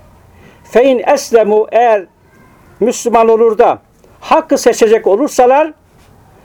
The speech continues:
o zaman onların önünde iki tane seçenek kalıyor. İki tane seçenek kalıyor. Ya sizlerle beraber savaş edecekler düşmanlara karşı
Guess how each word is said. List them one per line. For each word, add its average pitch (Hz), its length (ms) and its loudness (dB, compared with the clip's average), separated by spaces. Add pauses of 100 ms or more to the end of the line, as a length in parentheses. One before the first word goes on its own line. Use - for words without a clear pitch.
(340)
o 269 40 0
zaman 214 500 0
onların 233 500 0
önünde 247 320 0
iki 294 200 -4
tane 233 240 -2
seçenek 196 500 -2
kalıyor. 156 480 0 (680)
İki - 200 -2
tane 196 280 2
seçenek 165 560 -2
kalıyor. 143 400 0 (760)
Ya - 160 2
sizlerle 269 520 0
beraber 254 400 2
savaş 233 420 -4
edecekler 202 640 -2 (220)
düşmanlara 202 580 0
karşı 190 480 -2